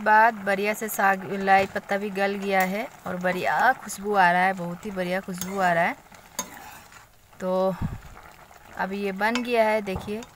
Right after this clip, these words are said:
इस तरीक़ा से बना के खाने से आपका weight loss होगा और ये fat भी नहीं होगा शरीर में। जो अपना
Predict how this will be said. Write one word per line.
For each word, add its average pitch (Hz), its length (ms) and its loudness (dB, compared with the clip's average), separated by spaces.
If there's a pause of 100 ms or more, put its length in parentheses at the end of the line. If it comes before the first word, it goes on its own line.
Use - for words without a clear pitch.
इस 208 140 -10
तरीक़ा 240 340 0
से 277 140 -2
बना 214 260 2
के 214 140 -6
खाने 196 340 -2
से 190 220 -4
आपका 185 400 0
weight 180 300 -6
loss 190 280 -10
होगा 202 340 -2 (160)
और 170 280 -6
ये 175 180 -8
fat 185 280 -6 (220)
भी 202 100 -8
नहीं 202 220 -6
होगा 196 360 -4 (280)
शरीर 180 380 -8
में। 196 200 -8 (260)
जो 180 580 -4 (1600)
अपना 190 560 2